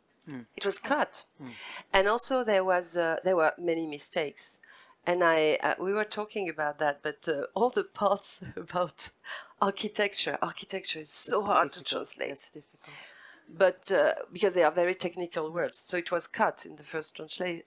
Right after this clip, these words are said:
Speaker 2: translation. We are helped, I don't know about you, by Google Image.
Speaker 1: Yes.
Speaker 2: You type the word,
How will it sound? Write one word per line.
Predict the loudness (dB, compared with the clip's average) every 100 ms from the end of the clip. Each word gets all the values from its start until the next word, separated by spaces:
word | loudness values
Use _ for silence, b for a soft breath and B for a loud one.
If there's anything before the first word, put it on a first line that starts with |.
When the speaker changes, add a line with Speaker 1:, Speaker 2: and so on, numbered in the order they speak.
| -18
Speaker 2:
translation. | -18 -14 -6 -4 -4 -4 -6 -16 _ _ -20 B B B B _
We | -4 0 0 2
are | 2 2 -6 _ -6
helped, | 2 6 6 4 -4 -2
I |
don't | -2 -2
know | -4
about | -2 -2 -4 -8
you, | -8 -6 2
by | 2 2 -6
Google | -8 -2 2 2 0
Image. | -6 -6 -8 -6 -8 -8 _ _
Speaker 1:
Yes. | -14 -10 -10 -10 B -20
Speaker 2:
You | -8 0
type | 0 0
the | 0
word, | 4 2 2